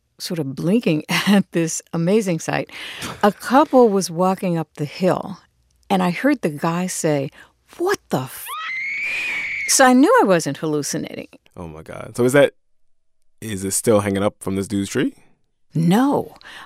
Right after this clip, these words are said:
Speaker 1: My neighbor, who is black, lives between him and me. And she went over and knocked on his door and said, "Listen, you need to take that down."
Speaker 2: Bless her.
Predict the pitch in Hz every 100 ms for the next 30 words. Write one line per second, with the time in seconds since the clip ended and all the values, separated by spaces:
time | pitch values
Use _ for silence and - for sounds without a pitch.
0 | - 190 196 202 240 269 165 131 - -
1 | 185 160 - - 151 - - - - 185
2 | 190 185 180 160 165 151 151 143 147 -
3 | - - _ _ 170 165 - 240 254 233
4 | 190 165 156 147 151 - 151 143 - 139
5 | 139 143 - 151 156 160 170 196 147 147
6 | 247 349 170 147 156 - 170 - 131 160
7 | - - 95 - 92 92